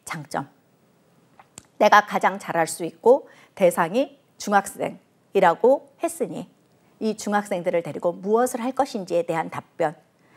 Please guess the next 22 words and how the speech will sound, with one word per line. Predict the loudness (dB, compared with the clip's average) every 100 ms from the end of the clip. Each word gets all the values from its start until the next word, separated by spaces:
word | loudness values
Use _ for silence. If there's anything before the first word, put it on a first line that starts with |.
| _
여기에서는 | 2 2 0 -4 -4 -4 -4 -6 -20 -20 -14
막 | 0 0 0 -16
현란한 | -2 0 2 2 2 -2
답변을 | -6 -4 -4 -2 -2
요구하는 | -2 -2 -2 -4 -4
건 | -6 -4
아닙니다. | -8 -6 -8 -4 -6 -6
순발력, | -4 2 4 4 0 -6 -8 _ _ _ _ _ _ _ _ _
예, | -2 -2 -2 -2
요런 | 2 4 2
부분들, | 0 0 -2 0 -2 -4 _ _
그리고 | -4 2 2 2
창의력, | -4 -4 -2 -2 -4 -8 _ _ _ _ _ _
요런 | 2 2 0
부분들을 | -2 -2 0 0 2 0 -2 -4
조금 | -6 -6
보는 | -4 -4 -2
부분이기 | -4 -6 -8 -8
때문에요. | -4 -2 -2 -4 -4 2 2 2 -10 -20 -14 2
여러분이 | 4 6 4 2 0
생각하는 | -2 -2 -2 -2 -6 -8
답을, | -8 -8 0 2 2 -2